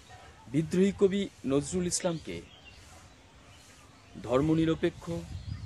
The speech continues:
ভালোবাসার প্রতীক, স্বাধীনতা সংগ্রামী একাধারে।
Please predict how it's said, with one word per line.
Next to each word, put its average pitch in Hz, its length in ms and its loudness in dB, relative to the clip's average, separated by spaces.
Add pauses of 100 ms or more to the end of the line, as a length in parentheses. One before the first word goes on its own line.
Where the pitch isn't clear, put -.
(560)
ভালোবাসার 127 520 2
প্রতীক, 156 320 -2 (3000)
স্বাধীনতা 180 460 4
সংগ্রামী 135 420 0
একাধারে। 95 400 -6